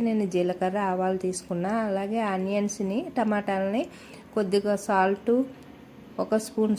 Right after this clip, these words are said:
సాల్ట్, ఒక స్పూన్ కారం, చిటికెడు పసుపు, కొద్దిగా గరం మసాలా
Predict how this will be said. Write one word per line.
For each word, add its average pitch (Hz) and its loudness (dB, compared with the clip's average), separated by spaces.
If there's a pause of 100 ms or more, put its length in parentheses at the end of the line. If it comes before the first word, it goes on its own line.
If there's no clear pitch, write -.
సాల్ట్, 190 2
ఒక 220 -2
స్పూన్ 208 -2
కారం, 185 0
చిటికెడు 202 -2
పసుపు, 190 -2 (500)
కొద్దిగా 226 4 (100)
గరం 185 2
మసాలా 190 2